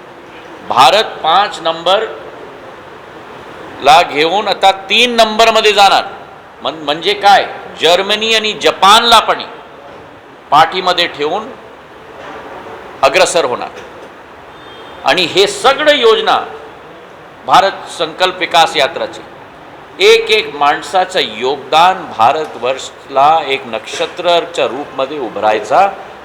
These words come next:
कार्यामध्ये त्यांचं योगदान पाहिजे, ते विचारधारा घेऊन भारत सरकार करतात. दस लाख करोडचा कॅपेक्सची योजना आहेत. हे सामाजिक योजना वेगळी, दस लाख करोडच्या कॅपेक्सच्या योजना आहेत.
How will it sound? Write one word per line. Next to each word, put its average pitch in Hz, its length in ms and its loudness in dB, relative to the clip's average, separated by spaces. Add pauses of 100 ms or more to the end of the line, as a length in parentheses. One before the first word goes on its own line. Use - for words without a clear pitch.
(100)
कार्यामध्ये 143 600 2
त्यांचं 139 360 -6
योगदान 127 640 0
पाहिजे, 127 340 -2
ते 208 320 -2
विचारधारा 170 840 4 (280)
घेऊन 131 240 -6 (400)
भारत 127 240 2
सरकार 117 380 -2
करतात. - 340 -12 (1040)
दस - 300 2
लाख 180 260 4
करोडचा 180 600 -4
कॅपेक्सची 180 640 -4
योजना 190 300 2
आहेत. 127 160 2
हे 170 360 -2 (300)
सामाजिक 190 540 4
योजना 214 300 2
वेगळी, 226 360 2 (1080)
दस 214 240 2
लाख 220 160 6
करोडच्या 226 480 2
कॅपेक्सच्या 226 520 0
योजना 208 300 2
आहेत. 90 140 -4